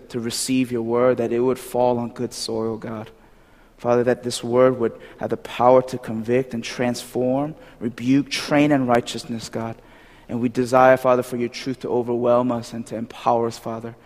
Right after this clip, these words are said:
to be your hands and feet in this world. In Jesus' name we pray. Amen. And I've been, uh, the past few weeks, uh, our, our youth group, the Timothy group, we've been going through extreme leadership.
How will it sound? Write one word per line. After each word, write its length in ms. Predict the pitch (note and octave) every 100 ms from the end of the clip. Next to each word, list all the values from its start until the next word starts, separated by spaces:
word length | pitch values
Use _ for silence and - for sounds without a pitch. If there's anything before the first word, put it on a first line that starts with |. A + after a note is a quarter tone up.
| - _
to 100 | -
be 140 | A2+ A#2
your 120 | A#2
hands 280 | A#2 A2+ A2+
and 80 |
feet 180 | A2+ A2+
in 120 | F#2+
this 200 | A2 -
world. 200 | A2+ A2+ A2+ - - - -
In 140 | A2+
Jesus' 280 | A2 A2+ -
name 180 | A2+ A2+
we 40 |
pray. 360 | G2+ - A2+ A2+ - _ _ _ _ _ - -
Amen. 320 | B2 B2 B2
And 100 | B2+
I've 120 | C#3
been, 180 | D3+ D#3 - - -
uh, 200 | C3+ B2+
the 120 | C#3
past 400 | - D#3+ E3 -
few 260 | - F3+ F3
weeks, 540 | D3 E3 D#3+ - -
uh, 240 | C3+ C3 A#2 -
our, 360 | - C#2 A#2 -
our 100 | C3
youth 320 | C#3+ D3+ -
group, 380 | C3+ C#3 D3+ -
the 100 | A#2
Timothy 400 | E3+ D#3+ D#3+ B2+
group, 260 | B2+ C3+
we've 200 | B2 C#3
been 160 | D3 C#3+
going 280 | C3+ C#3+ C#3+
through 400 | - C#3 C3+ C3+ - -
extreme 640 | C3+ - - E3+ F3 E3+
leadership. 880 | D3 C#3 C#3 B2 - - - - _